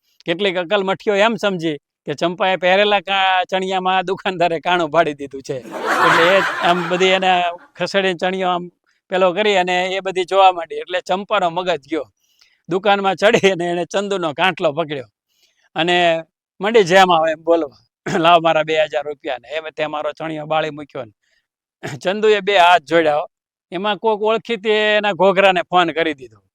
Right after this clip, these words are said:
પાંચ જ મિનિટમાં ઘોઘરો બે પાંચ જણાને લઈને આવ્યો અને ચંદુને બોચીમાંથી પકડી અને ઢીબી નાખ્યો. ગેરકાયદેસર મકાન ઉપર બુલડોઝર ફરી વળે ને, એમ ચંપા ચંદુ ઉપર ફરી વળી. બે હાથ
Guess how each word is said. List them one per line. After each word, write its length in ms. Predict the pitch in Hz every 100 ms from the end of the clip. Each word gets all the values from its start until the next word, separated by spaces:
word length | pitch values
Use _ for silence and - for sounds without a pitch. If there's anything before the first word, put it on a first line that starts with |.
| _ _ _ _
પાંચ 280 | - 175 185
જ 140 | 247 220
મિનિટમાં 600 | 220 220 208 202 208 208
ઘોઘરો 480 | 156 180 185 208 202 208 196
બે 140 | 190
પાંચ 220 | 208 190
જણાને 340 | 170 185 180 170
લઈને 200 | 180 180
આવ્યો 280 | 185 196 - - - - -
અને 180 | 190 175 -
ચંદુને 460 | 170 196 214 202 196
બોચીમાંથી 640 | 175 196 - 214 196 180
પકડી 380 | 170 202 208 185
અને 180 | 151 139
ઢીબી 300 | 175 196 165
નાખ્યો. 480 | 156 - 151 202 - - 156 - _ _ _ _ _ _ -
ગેરકાયદેસર 800 | 143 180 208 202 226 233 226 233
મકાન 380 | 208 202 233 220
ઉપર 420 | 196 202 196 202 208 175
બુલડોઝર 500 | 185 202 208 208 196
ફરી 220 | 185 220
વળે 260 | 220 226 -
ને, 520 | - - - 170 196
એમ 220 | 214 220 - -
ચંપા 540 | 185 196 226 202 214
ચંદુ 360 | - 202 202 170
ઉપર 240 | 139 139
ફરી 320 | - 180 165
વળી. 240 | 131 123 117 - 147 - 135 _ _ _ _
બે 160 | 147 196
હાથ 260 | 180 170